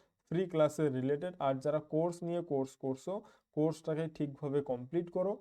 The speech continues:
যাতে তোমাদের আর অন্য কোনো, আহ, others কোনো ফলো করতে না হয়।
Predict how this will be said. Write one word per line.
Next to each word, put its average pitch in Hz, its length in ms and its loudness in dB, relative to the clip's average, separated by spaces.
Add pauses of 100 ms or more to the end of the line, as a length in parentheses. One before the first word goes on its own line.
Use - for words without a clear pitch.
(320)
যাতে 135 320 0
তোমাদের 147 480 0 (340)
আর 135 200 0
অন্য 143 340 -4
কোনো, 165 420 -2 (360)
আহ, 135 500 0
others 170 240 4
কোনো 156 320 -2 (460)
ফলো 143 280 4
করতে 143 300 2
না 127 180 2
হয়। 165 260 2